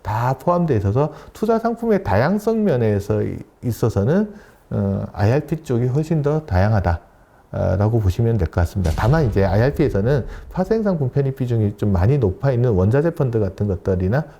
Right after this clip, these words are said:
이런 것들에는 투자할 수 없다는 사실도 기억해 두시면 좋을 것, 좋을 것 같습니다. 마지막 다섯 번째, 압류 관련된 내용입니다. 퇴직급여는, 직장 다닐 때 퇴직급여는 압류 대상이 아니거든요. 그 퇴직급여를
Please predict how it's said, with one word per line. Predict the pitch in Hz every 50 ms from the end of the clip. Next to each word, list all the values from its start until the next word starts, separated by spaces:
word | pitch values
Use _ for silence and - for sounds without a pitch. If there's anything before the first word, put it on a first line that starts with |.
| - -
이런 | 110 120 139
것들에는 | 147 135 - - 110 107 95 95
투자할 | - - - - 120 117 107
수 | - -
없다는 | 92 - - 104 104 104 104
사실도 | 92 90 85 - - 92 98 156 165 - - - - -
기억해 | - - 107 104 - 113
두시면 | 101 90 82 - 104 101 95 92
좋을 | - 90 - -
것, | - 82 85 - -
좋을 | - 107 104
것 | - 90
같습니다. | 85 - 92 85 85 80 - - - - - -
마지막 | - 87 90 - 151 151 -
다섯 | - 104 87 110 -
번째, | - 95 87 - - 78 - _ - - - - - - - - -
압류 | - 120 135 143 147 151 160 160 151 143
관련된 | 117 90 85 87 87 87 87 87 85 82
내용입니다. | 76 80 82 67 73 82 90 90 - 87 85 - - _ _ _ _ _ - - - - - - - - - - - - -
퇴직급여는, | - 208 226 240 262 240 - 190 160 143 127 123 139 151 160 165 165 165 160 - - - _ _ _ _ -
직장 | - - - 185 202 214
다닐 | 214 202 180
때 | - 160 151
퇴직급여는 | - 165 156 165 - - 139 127 123 113 98
압류 | 110 135 147 160
대상이 | 143 127 98 113 110 110 104
아니거든요. | 78 80 95 113 113 82 78 78 95 135 151 - - - _ _ _
그 | - - 143
퇴직급여를 | - - 208 202 - 240 - - 135 113 113 113 120 151 156 117 85 -